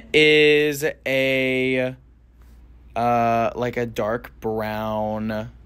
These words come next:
um, this is actually a super bougie jacket. Like, I think this is, like, an eighteen hundred dollar jacket.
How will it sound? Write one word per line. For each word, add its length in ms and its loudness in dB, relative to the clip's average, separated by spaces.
um, 360 -2
this 200 -2
is 60 4
actually 260 4
a 40 2
super 300 2
bougie 480 2
jacket. 460 -4
Like, 160 -2
I 80 2
think 300 0
this 180 -2
is, 100 -4
like, 220 2
an 220 0
eighteen 360 0
hundred 260 2
dollar 280 4
jacket. 680 4